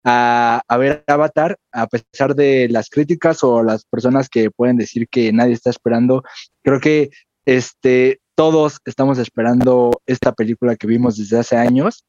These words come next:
Eh, para los que quieran refrescarse la memoria, ya la volvieron a poner en Disney Plus, porque justamente la habían quitado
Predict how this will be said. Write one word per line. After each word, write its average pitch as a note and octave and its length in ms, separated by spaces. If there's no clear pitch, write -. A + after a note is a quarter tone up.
Eh, A#2 180
para A#2+ 240
los A#2 140
que - 80
quieran C#3 260
refrescarse B2 680
la A#2+ 120
memoria, A#2 500
ya C#3 140
la E3 100
volvieron C3 300
a A#2+ 60
poner A#2 280
en A#2+ 100
Disney B2 240
Plus, B2+ 340
porque A#2+ 220
justamente C#3+ 360
la C3 100
habían B2 200
quitado A#2+ 560